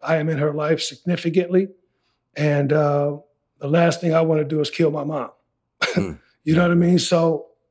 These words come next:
Speaker 1: this is, this is a tough decision for me early on when this whole thing started. And I started doing my homework, man. I started reading. I started researching. I had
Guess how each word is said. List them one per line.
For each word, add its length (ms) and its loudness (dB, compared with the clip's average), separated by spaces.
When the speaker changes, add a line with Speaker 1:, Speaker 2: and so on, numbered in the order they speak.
Speaker 1:
this 240 0
is, 240 -2
this 220 0
is 320 -2
a 200 -2
tough 260 2
decision 420 0
for 140 -12
me 340 2
early 300 2
on 500 0
when 160 -4
this 160 -2
whole 180 -4
thing 220 -4
started. 460 2
And 120 4
I 60 4
started 280 0
doing 160 4
my 100 4
homework, 460 2
man. 160 -4
I 60 -2
started 380 -2
reading. 520 4
I 60 -6
started 520 -4
researching. 680 2
I 60 -4
had 280 0